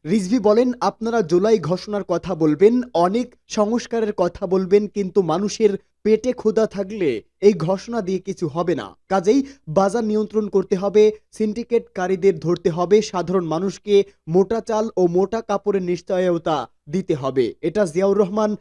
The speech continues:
নিশ্চিত করেছিলেন।" তিনি বলেন, "আইন শৃঙ্খলা বাহিনীর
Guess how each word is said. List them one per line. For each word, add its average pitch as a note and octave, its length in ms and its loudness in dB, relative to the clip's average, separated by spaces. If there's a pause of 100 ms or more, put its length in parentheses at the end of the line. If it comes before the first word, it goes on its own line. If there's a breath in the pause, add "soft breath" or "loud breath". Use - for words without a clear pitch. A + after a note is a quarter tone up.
(180)
নিশ্চিত F3 400 -4
করেছিলেন।" F#3 480 -2
তিনি G3 180 -2
বলেন, F#3 380 0
"আইন F3+ 220 -2
শৃঙ্খলা G3+ 480 -4
বাহিনীর E3+ 440 2